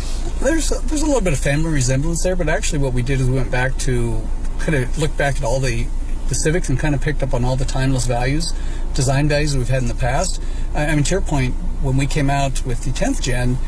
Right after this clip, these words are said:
we had this pretty radical, kind of a different change, but we've also started to say, as we come off the new one, we've seen some of our competitors start to move in that direction. So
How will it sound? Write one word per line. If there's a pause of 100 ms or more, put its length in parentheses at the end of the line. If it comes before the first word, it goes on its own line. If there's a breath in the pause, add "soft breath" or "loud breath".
(340 loud breath)
we
had
this
pretty
radical,
kind
of
a
different
change,
but
we've
also
started
to
say,
as
we
come
off
the
new
one,
we've
seen
some
of
our
competitors
start
to
move
in
that
direction.
So